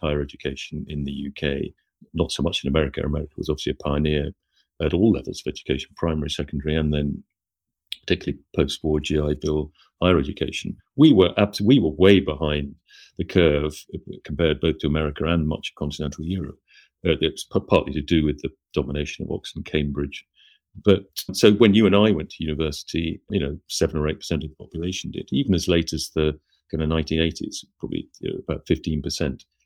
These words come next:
Now it's fifty percent. But that, no one gave any thought, you know, when Tony Blair, you know, blithely says in nineteen ninety-nine, "We, we have a target of fifty percent of school leavers going to university." Nobody seemed to think, "What are the other fifty percent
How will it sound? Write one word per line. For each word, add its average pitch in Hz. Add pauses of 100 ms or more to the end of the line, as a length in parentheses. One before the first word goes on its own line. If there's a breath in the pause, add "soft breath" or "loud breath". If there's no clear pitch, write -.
Now 113
it's -
fifty -
percent. - (240)
But 98
that, 110 (640)
no 127
one 165
gave 120
any 135
thought, 120 (220)
you 110
know, 95
when 101
Tony 117
Blair, 95 (380)
you 92
know, 82
blithely 92
says 85
in 76
nineteen 80
ninety-nine, 76
"We, 82
we 85
have 82
a -
target 82
of 71
fifty 90
percent 76
of -
school 76
leavers 73
going 76
to 78
university." 76 (380)
Nobody 175
seemed 139
to 135
think, 120 (100)
"What 139
are 208
the 190
other 135
fifty 92
percent -